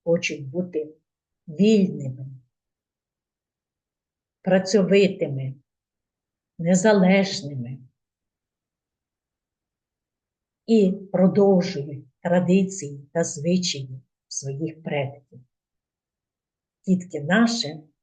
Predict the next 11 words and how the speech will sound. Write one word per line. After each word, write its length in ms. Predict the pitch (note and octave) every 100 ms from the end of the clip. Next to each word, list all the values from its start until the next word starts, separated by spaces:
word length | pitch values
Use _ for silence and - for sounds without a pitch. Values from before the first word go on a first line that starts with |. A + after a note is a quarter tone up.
| _
заняття 600 | D#3+ D#3+ D#3+ D#3 D#3 E3
завершується. 1000 | C3 C3 B2 D3+ F#3 - C3+ A#2+ B2 - _ _ _ _ _ _ _ _ _ _ _
Я 240 | C#3+ E3+
вам 280 | D#3+ D#3 D#3
бажаю 760 | D3+ D3 - E3+ D#3 B2 - - _ _ _
гарного 640 | - A3+ A#3 G3 G3+ F#3+
дня, 580 | F3+ - E3+ C3 B2+ B2+ _ _ _ _ _ _ _
мирного 920 | - F#3+ B3+ A3+ G3+ G#3 G3+ G3+ A3 - _ _ _ _ _ _ _ _ _ _ _ F3
неба 440 | F#3 G#3+ G#3 G3
над 240 | D#3+ D#3
головою, 840 | C3 D3+ C#3+ D3 C#3 D3 C3 C#3